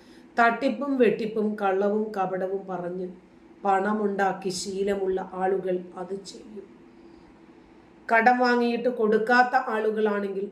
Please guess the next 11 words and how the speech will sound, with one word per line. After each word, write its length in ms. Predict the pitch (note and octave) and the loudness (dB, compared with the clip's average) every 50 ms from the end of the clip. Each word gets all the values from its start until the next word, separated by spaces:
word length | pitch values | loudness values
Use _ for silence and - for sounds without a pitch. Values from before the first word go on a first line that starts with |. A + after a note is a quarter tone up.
| - G3+ | -10 -12
അതും 380 | F#3+ F#3 F3+ G3+ G3+ G3 - | -12 -8 -8 -8 -8 -8 -10
ചെയ്യും. 360 | - - G3 F#3+ F#3 F#3 - - G3+ | -12 -12 -10 -10 -12 -14 -12 -8 -4
കൈമൂച്ചുള്ളവൻ 760 | G3 G3+ G3+ G#3 G#3+ G#3+ G#3+ - G#3 G3 G3 F#3 F#3+ F#3+ F#3+ - - | -4 -2 -2 -2 -2 -4 -4 -4 -4 -4 -4 -4 -4 -6 -8 -6 -4
കാര്യക്കാരനെന്ന് 720 | G3 F#3 F3+ F#3+ G3 F#3+ - G#3 G3+ F#3 F#3 F#3+ F#3 F#3 F3+ | -4 -2 0 0 -2 -2 -2 -2 -2 -2 -2 -4 -6 -6 -6
പറയാറില്ലേ? 600 | F#3 F#3+ F#3 F#3 F#3 F#3+ F#3 F#3 F3+ F#3 F#3 E3+ F3+ - - - - - - - - - - | -4 -4 -4 -4 -4 -4 -2 -2 0 0 0 -2 -4 -6 -14 -20 -20 -20 -20 -20 -12 -6 -2
കുറച്ച് 240 | G3+ G#3 G3+ - A#3+ | -2 0 2 2 2
വാക്സാമർഥ്യവും 1080 | G3+ G3 G3 G3+ G#3 G#3 - - B3 A3 A3 A3 A3 G#3 - - G#3+ G3 F3+ F3+ F3+ - - - - - - - - - - | 4 4 4 2 2 2 2 2 2 4 4 2 0 -2 0 -2 -2 -2 -2 -4 -8 -12 -18 -20 -20 -20 -20 -20 -20 -10 -2
ആരോടും 640 | G#3 G3+ G#3+ A3+ A#3+ A#3+ B3 B3 B3 A#3 B3 A#3+ A#3+ - - G#3+ | 0 2 4 4 6 6 8 8 8 6 4 2 2 -2 -4 -4
എന്തിനും 600 | G3 F#3+ G3 G#3 A3 G#3+ A#3 A#3 A#3 A3+ G#3 - - - | -4 -4 -4 -4 -2 0 0 0 0 -2 -4 -6 -6 -6
തെളിഞ്ഞു 360 | G#3 F#3+ F#3+ G3+ G#3 A3 A#3 | -6 -4 -2 -2 -4 -4 -4
നിൽക്കാനുള്ള 680 | A3 G#3 F#3+ F#3+ - - G#3+ G#3 G#3 G3+ G3 G3+ G3+ | -4 -4 -4 -6 -6 -8 -8 -6 -4 -4 -2 -2 -2